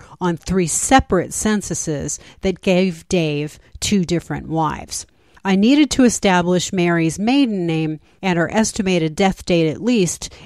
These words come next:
in order to establish whether Hattie or Mary was Rosa May Collier's mother. All of the ancestry trees I'd seen said that Hattie was Rosa May's mother,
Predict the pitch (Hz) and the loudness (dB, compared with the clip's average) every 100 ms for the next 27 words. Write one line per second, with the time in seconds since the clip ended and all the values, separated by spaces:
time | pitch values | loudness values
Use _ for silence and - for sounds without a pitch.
0 | - 196 180 190 208 262 262 254 208 - | -2 -2 2 2 4 2 2 2 2 0
1 | 170 151 151 147 - - - - 180 165 | 0 2 0 -2 -6 -12 -12 -2 0 0
2 | 139 165 190 190 214 208 _ _ - 190 | -2 0 2 2 0 -4 _ _ 2 6
3 | 240 233 208 170 143 147 - _ 175 185 | 6 4 2 0 -2 -6 -10 _ 0 0
4 | 165 165 180 185 190 175 165 170 - 170 | 0 2 4 4 2 0 0 -2 -2 0
5 | 156 147 143 156 196 190 190 151 185 - | 0 0 -2 -6 -6 -4 -4 -4 -10 -18
6 | _ _ _ - - - 208 302 294 233 | _ _ _ -20 -12 4 6 6 4 2
7 | 220 226 - 185 - 190 - - 185 180 | 0 -2 0 -2 -2 -4 -2 0 2 2
8 | - 185 180 - - 262 156 151 - - | -2 -2 -4 -2 0 2 0 -2 -8 -14
9 | - 196 170 156 - - 311 302 156 - | -2 0 2 -2 -4 -2 2 2 0 -4
10 | - _ - 190 185 175 185 175 170 165 | -16 _ -4 2 2 4 2 4 2 -2
11 | 151 156 170 156 143 170 | -2 -4 -4 -4 -4 -10